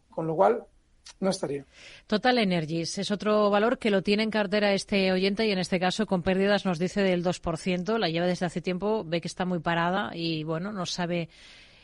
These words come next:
Speaker 2: eh, si vender. De tener posiciones, de estar en su situación en Total Energies,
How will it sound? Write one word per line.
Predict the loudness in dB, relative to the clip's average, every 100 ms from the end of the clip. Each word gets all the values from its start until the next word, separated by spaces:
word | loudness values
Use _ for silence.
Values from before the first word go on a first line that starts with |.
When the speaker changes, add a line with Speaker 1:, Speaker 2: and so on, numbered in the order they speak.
| -20
Speaker 2:
eh, | -8 -6 -6
si | -4 -2 0
vender. | 0 0 -2 -2 -10 _ _ _
De | -6 -4
tener | -2 -4
posiciones, | -4 -4 -2 -2 -2
de | -2
estar | -2 -4
en | -2
su | -4
situación | -2 -2 0 -4 -2 -2 -2
en | -2
Total | -4 -4 -2
Energies, | -2 -2 -4 -4 -6 -8